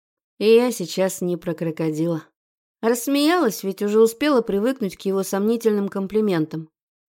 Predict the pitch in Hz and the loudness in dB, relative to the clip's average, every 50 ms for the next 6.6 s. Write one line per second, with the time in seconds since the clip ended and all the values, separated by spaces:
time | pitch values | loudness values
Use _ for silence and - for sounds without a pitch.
0 | _ _ _ _ _ _ _ _ 214 214 269 269 269 285 294 - 320 311 277 254 | _ _ _ _ _ _ _ _ 0 2 2 4 4 2 2 2 2 2 4 4
1 | 247 240 220 269 262 247 226 - - 277 285 302 294 - 233 220 208 208 - 214 | 2 2 2 2 0 0 0 -2 -2 0 0 0 0 -2 -2 -2 -2 -4 -4 -6
2 | 208 214 254 269 269 240 226 - 190 - 214 196 220 233 240 226 226 - - 202 | -4 -2 -2 -2 -2 -2 -4 -6 -8 -6 -2 0 0 0 0 -2 -6 -12 -16 -18
3 | - _ _ _ _ _ _ _ - 196 233 269 277 - 269 269 262 - - 247 | -20 _ _ _ _ _ _ _ -4 -2 0 0 0 -2 -2 -4 -4 -4 -6 -4
4 | 247 233 226 220 214 208 202 196 196 - - _ _ - 220 214 196 196 208 214 | -2 0 0 2 2 2 2 0 -2 -6 -10 _ _ -2 -2 0 2 4 6 8
5 | 208 208 226 247 220 214 208 202 202 196 - 226 233 247 247 - 214 202 - 196 | 8 8 6 6 6 4 4 4 2 0 -2 -2 -2 -2 -2 -2 -4 -6 -6 -4
6 | 190 208 214 202 202 220 240 226 190 175 - - | -2 -2 -2 0 0 2 2 2 0 0 -6 -16